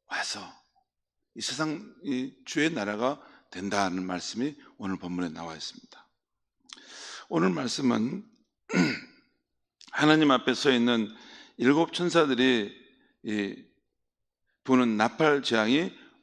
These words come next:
완성되는 것을 보여주는 말씀입니다. 여러분, 이 오늘 말씀을 그냥 여러분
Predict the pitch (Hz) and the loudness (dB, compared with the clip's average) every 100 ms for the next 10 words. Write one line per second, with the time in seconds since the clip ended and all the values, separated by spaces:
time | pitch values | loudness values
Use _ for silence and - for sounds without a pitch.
0 | _ 107 107 117 160 165 135 123 120 110 | _ 0 2 2 2 2 2 2 2 0
1 | 110 123 98 98 95 101 95 - - _ | 0 0 2 2 2 0 0 -4 -14 _
2 | _ _ - 101 - 98 87 - - - | _ _ -4 -2 -2 -4 -6 -8 -12 -16
3 | - _ _ _ _ _ - _ - 113 | -18 _ _ _ _ _ -20 _ 0 2
4 | 95 104 104 90 - _ _ _ _ _ | 4 2 0 -2 -12 _ _ _ _ _
5 | _ - _ _ _ _ 107 98 98 - | _ -20 _ _ _ _ -4 -4 -4 -10
6 | - - 120 147 131 113 - 127 117 131 | -20 -6 0 2 4 2 0 -2 0 0
7 | 117 - 120 123 117 123 123 135 | -2 -4 -6 -6 -2 -2 -2 -6